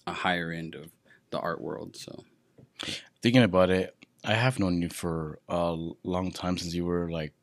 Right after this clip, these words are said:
Speaker 2: very, very, very young,
Speaker 1: Yeah.
Speaker 2: you know? And I've seen you, you know, I've seen your,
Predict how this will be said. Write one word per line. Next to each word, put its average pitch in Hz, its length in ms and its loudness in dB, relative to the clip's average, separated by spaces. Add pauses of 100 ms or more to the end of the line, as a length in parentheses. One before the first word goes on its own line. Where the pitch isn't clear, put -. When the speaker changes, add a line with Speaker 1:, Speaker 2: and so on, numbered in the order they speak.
(320)
Speaker 2:
very, 90 420 0 (100)
very, 113 260 6
very 90 240 0
young, 80 340 -4
Speaker 1:
Yeah. 92 280 -2
Speaker 2:
you 90 80 2
know? 92 260 2 (200)
And 90 400 0
I've 92 220 0
seen 107 300 2
you, 95 420 2 (580)
you 101 80 -2
know, 95 80 6
I've 92 180 4
seen 127 220 8
your, 95 300 2